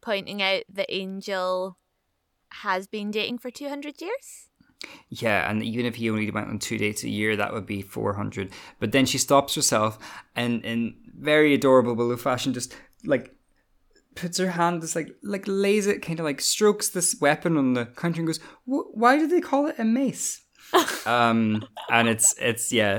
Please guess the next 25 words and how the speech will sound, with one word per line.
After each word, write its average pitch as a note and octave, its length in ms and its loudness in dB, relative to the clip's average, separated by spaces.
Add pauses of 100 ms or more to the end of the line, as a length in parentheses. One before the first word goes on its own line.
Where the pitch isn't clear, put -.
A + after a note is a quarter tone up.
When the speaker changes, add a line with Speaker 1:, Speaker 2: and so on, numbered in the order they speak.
Speaker 2:
it's G#2+ 140 -6
another A2 180 0
one G#2 80 0
of G#2 60 0
those G2+ 120 -4
beautiful G#2+ 340 -6
Willow G2+ 280 2
moments. G2+ 560 -4
Um, G#2 200 0
she's G3+ 240 4
great A2 260 4
in D3 100 2
this D#3+ 160 2
episode, D#3+ 380 2
actually. G2+ 460 0
Speaker 1:
She A2 80 -2
Speaker 2:
Like, A3 220 2
um, B2 300 6
Speaker 1:
is. - 220 -6 (360)
Speaker 2:
Alison C3+ 320 6
Hannigan C3 360 4
throughout A#2+ 340 0
this B2 160 -2
episode, B2+ 760 0
uh, G#2 540 2